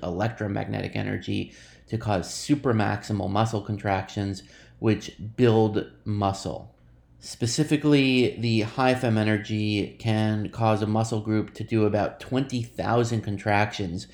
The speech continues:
in thirty minutes. And the two most popular treatment areas for Emsculpt are the abdomen and the glutes. So this was a great way for, um, people to define their six pack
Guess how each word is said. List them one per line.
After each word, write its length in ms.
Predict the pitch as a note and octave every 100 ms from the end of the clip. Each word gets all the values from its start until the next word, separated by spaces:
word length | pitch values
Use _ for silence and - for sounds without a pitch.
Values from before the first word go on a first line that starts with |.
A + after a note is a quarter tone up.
| - - -
in 100 | G#2
thirty 340 | G#2 A2+ A2 G#2
minutes. 460 | G2+ - - - -
And 380 | A2+ A2 G#2+ G#2+
the 160 | A#2
two 260 | - - G#3+
most 240 | F3 C#3
popular 440 | - A#2 B2 B2 G2+
treatment 340 | - F#2 G#2
areas 280 | G2 G2+ G2
for 80 | -
Emsculpt 560 | G#2+ A2 - G#2+ - - - - - -
are 160 | A2
the 200 | G#2+ G2
abdomen 640 | - A#2 A#2 A#2+ A#2 A#2 G#2+
and 200 | G#2+ G2+
the 40 |
glutes. 540 | F#2 F#2+ A#2 A#2 - -
So 140 | -
this 220 | G#2+ A#2
was 120 | A#2
a 60 | F#2
great 320 | F#2 G#2+ A#2
way 480 | G#2 A2 G#2 G#2 F#2
for, 520 | - A2 F#2+ F#2 F2+ -
um, 400 | F2+ E2+ E2+ -
people 300 | - A#2 G#2+
to 120 | -
define 540 | G2+ - A2+ A2 A2
their 160 | F#2+ A2
six 320 | - C3 -
pack 500 | - A#2 G#2+ G#2+ -